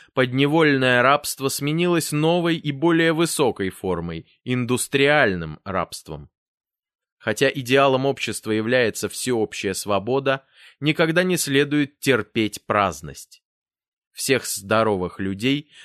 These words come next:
надлежит заставлять выполнять хотя бы работу, необходимую для самоподдержания.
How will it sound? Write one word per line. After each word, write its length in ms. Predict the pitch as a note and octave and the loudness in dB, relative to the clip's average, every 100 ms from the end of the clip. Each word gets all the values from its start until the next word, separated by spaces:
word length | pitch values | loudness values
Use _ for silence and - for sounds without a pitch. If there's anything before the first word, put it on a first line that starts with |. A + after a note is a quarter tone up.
| - | -4
надлежит 600 | B2 B2+ C3+ B2 D#3+ D3 | -2 2 2 2 0 0
заставлять 640 | C#3+ - C#3 B2 C3 C#3+ | -4 0 2 4 4 2
выполнять 640 | C#3 C3 B2 A#2 A#2+ C3+ - | 0 0 2 2 0 -2 0
хотя 320 | A#2+ C3+ C3 | 0 2 2
бы 120 | C3 | 2
работу, 540 | A#2 G2+ A2+ B2+ C3+ - | 2 0 -2 -2 -4 -4
необходимую 960 | B2+ A2+ - A2 G2+ F#2 G#2 G#2 G#2+ - _ | -2 -2 0 -2 -2 -4 -4 -2 -4 -8 _
для 220 | G#2 G#2 | -4 -2
самоподдержания. 1300 | G#2 A2 G2 F#2+ G2 F2 F#2+ F#2+ F2+ F2+ D#2 C#2 C2+ | -2 -2 -4 -4 -6 -6 -4 -4 -4 -6 -6 -10 -18